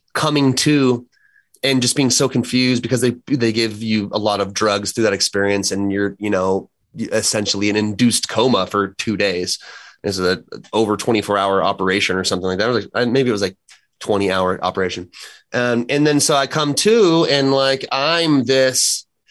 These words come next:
kind of spiritual starseed guy talking to all these, uh, medical doctors and nurses and just downloading hardcore, you know, my, um, my <laughs> perspective of reality on them,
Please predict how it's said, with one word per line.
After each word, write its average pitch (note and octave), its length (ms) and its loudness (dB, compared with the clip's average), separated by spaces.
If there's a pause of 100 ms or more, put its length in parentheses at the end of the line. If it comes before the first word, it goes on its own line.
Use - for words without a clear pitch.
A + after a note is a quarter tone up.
(460)
kind D3 300 0
of B2+ 300 0
spiritual D3+ 640 2
starseed C3 800 2
guy G#2+ 300 0
talking C3 460 0
to B2+ 120 0
all B2 220 2
these, A#2 420 0 (340)
uh, A2+ 360 0
medical C3 480 0
doctors A#2+ 560 0
and A2 180 0
nurses B2 480 2
and A2 140 -2
just G#2 320 -6
downloading B2+ 920 2
hardcore, A#2+ 1040 0 (440)
you B2+ 200 2
know, A2 300 2
my, G#2+ 460 0
um, G2+ 640 0 (320)
my A2+ 160 0
<laughs> A2 120 -8
perspective D3 560 -2
of B2 160 0
reality A#2+ 460 0
on A2 220 0
them, G#2 180 -2